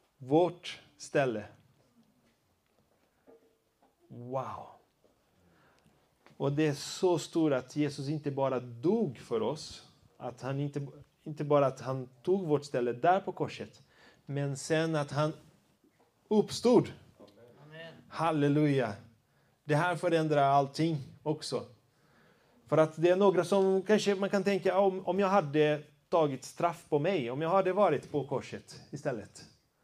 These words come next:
Speaker 1: Och kanske då, och jag uppstår. Eller hur? Ja, så här. Man kan komma på olika lösningar. Men det var helt omöjligt för oss att göra det Jesus gjorde.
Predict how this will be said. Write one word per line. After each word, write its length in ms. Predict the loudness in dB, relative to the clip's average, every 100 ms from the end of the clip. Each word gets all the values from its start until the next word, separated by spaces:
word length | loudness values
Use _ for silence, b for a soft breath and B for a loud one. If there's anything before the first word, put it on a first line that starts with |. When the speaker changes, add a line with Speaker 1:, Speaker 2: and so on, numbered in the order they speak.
| _ _
Speaker 1:
Och 160 | -16 -8
kanske 320 | -8 -4 -4
då, 200 | 0 2
och 440 | 2 0 0 0 2
jag 200 | 2 0
uppstår. 520 | -4 -6 -2 -2 -6 -16 _ _ _ _ _ -14
Eller 120 | -10
hur? 200 | -10 -12 -18
Ja, 160 | -20 -20 -20 _ _
så 140 | -20
här. 100 | -20 -20
Man 180 | -12 -6
kan 220 | -4 -6
komma 340 | -2 0 0 -2
på 140 | -2
olika 260 | -2 -2 -4
lösningar. 500 | -4 -6 -10 -10 -12 _ b b b b b b b
Men 260 | 2 4 4
det 80 |
var 220 | 6 6 6
helt 420 | 6 6 6 2
omöjligt 720 | 0 4 4 4 0 -4 -12 -16 -8
för 140 | -2
oss 460 | 0 -2 -8 -16 -18 -20 _ _ -20 _ -6
att 220 | -6 -2
göra 240 | 0 2
det 140 | 0 -2
Jesus 400 | 0 -2 -4 -10
gjorde. 280 | -10 -10